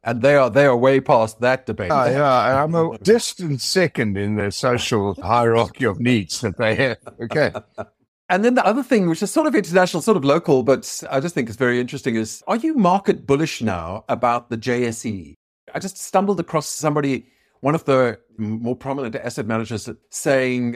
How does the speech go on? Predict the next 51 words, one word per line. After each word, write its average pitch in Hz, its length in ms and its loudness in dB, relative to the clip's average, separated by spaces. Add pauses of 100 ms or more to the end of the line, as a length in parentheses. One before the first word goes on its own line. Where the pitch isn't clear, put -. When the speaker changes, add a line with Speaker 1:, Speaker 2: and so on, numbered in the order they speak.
(120)
Speaker 1:
that 127 240 0
when 143 200 0
you 156 80 2
look 185 140 2
at 262 140 -4
the 123 180 0
J 135 220 2
S 139 120 -4
E 131 100 -2
now, 123 180 0
it's 110 100 -6
a - 60 -10
chocolate 175 340 -6
box. - 300 -6
There, 131 300 2
there's 143 260 -2
almost 180 200 0
nothing 139 640 0 (240)
that 120 220 -2
doesn't 147 300 2
scream 175 440 -2
at 127 140 -2
you, 113 280 0 (380)
"I'm 127 300 2
underpriced. 156 880 0
I 135 160 2
need 156 240 -4
to 170 60 -8
be 143 120 -4
bought. 143 460 2 (120)
I 123 140 0
should 185 240 -4
be 160 120 -4
bought." 143 420 2 (260)
<laughs> - 380 -8 (500)
And 247 680 -2
the - 80 2
opposite, 254 440 2
by 135 160 4
the 135 100 0
way, 127 200 2
if 127 120 -4
you 143 80 2
look 156 180 2
overseas, 131 580 0
because 131 600 -4
Apple's 151 340 0
just 156 200 -6
hit - 180 -8
three 160 240 -4
trillion 139 560 0